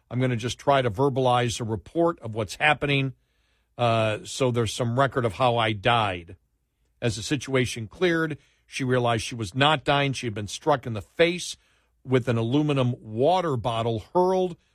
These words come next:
by a man. There were, there had been no yelling, no sign of danger to give Constantino time to defend herself. She credits her friend with saving her from further harm.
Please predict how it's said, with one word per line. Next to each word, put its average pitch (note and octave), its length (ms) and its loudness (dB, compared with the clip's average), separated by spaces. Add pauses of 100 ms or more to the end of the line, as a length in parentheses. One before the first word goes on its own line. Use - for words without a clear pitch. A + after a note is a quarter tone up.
(140)
by B2+ 200 2
a B2 100 0
man. B2+ 640 0 (480)
There B2+ 120 2
were, B2 380 -2
there B2 360 2
had A#2+ 220 -2
been B2 220 2
no A2+ 160 2
yelling, F3+ 560 2 (260)
no B2+ 200 0
sign B2+ 280 2
of G#2+ 140 -4
danger D#3 500 0
to B2+ 140 -8
give A#2 220 -4
Constantino B2 560 -2
time A#2+ 300 -2
to A2 40 -6
defend C#3 380 -2
herself. C3+ 440 0 (300)
She - 180 -8
credits C3 360 0
her A#2 100 -4
friend D3 380 0
with A2+ 160 -4
saving B2 360 -2
her A#2 160 -2
from G#2+ 200 -10
further A#2+ 320 -4
harm. D#3+ 480 -2